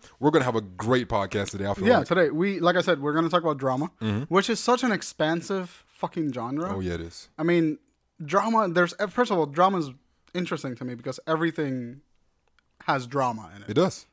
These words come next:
Speaker 1: It
Speaker 2: Everything
Speaker 1: does.
Speaker 2: has at least one dramatic element in,
Speaker 1: Yeah.
Speaker 2: into it. But usually, the way, like, drama is effective depending on how you present it, I think.
Speaker 1: Mm.
Speaker 2: And that's, I think that's kinda what, what I would like to talk about.
Speaker 1: Okay.
Speaker 2: Um, but before that,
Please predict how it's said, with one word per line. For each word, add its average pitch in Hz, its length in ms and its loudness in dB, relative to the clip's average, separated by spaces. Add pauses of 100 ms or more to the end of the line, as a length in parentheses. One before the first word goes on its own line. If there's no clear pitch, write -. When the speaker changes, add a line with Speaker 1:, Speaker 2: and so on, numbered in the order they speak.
Speaker 1:
It 143 60 -4
Speaker 2:
Everything 165 240 2
Speaker 1:
does. 190 80 -2
Speaker 2:
has 175 200 2
at 156 60 -2
least 151 200 -2
one 147 200 0
dramatic 135 420 0
element 120 320 -8
in, 107 140 -8
Speaker 1:
Yeah. 101 140 0
Speaker 2:
into 117 200 -12
it. 110 120 -16 (520)
But 175 120 6
usually, 220 320 4
the 156 100 4
way, 156 160 0
like, 151 240 0
drama 190 420 8
is 165 80 -2
effective 151 640 -2
depending 147 340 2
on 135 60 -2
how 139 80 2
you 127 140 -2
present 107 400 -10
it, - 80 -16 (120)
I - 80 -16
think. - 260 -18 (760)
Speaker 1:
Mm. 196 100 -10 (160)
Speaker 2:
And 165 120 0
that's, 175 200 4
I 160 140 2
think 190 180 0
that's 170 160 -2
kinda 160 220 2
what, 131 240 -2
what 135 180 -4
I 135 80 0
would 127 140 -4
like 120 140 -6
to 120 100 -18
talk 113 140 -8
about. 107 260 -12 (220)
Speaker 1:
Okay. 196 180 -6 (220)
Speaker 2:
Um, 151 300 2
but 156 300 4
before 190 420 4
that, 120 200 0